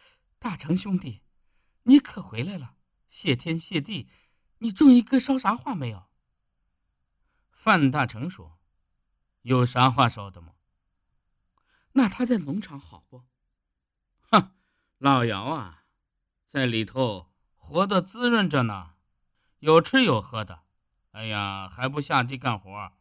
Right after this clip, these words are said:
比在家一点不差。”范大成的话中带刺儿，我娘听了出来，但是没流露出不悦来。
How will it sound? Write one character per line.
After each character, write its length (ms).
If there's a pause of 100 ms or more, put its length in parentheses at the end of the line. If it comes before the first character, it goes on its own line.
(500)
比 200
在 220
家 400 (300)
一 140
点 220
不 60
差。” 320 (1040)
范 380
大 220
成 220
的 100
话 300
中 180
带 180
刺 160
儿， 120 (420)
我 160
娘 300 (260)
听 300
了 100
出 180
来， 60 (480)
但 220
是 280 (220)
没 260
流 340
露 200
出 160
不 220
悦 160
来。 80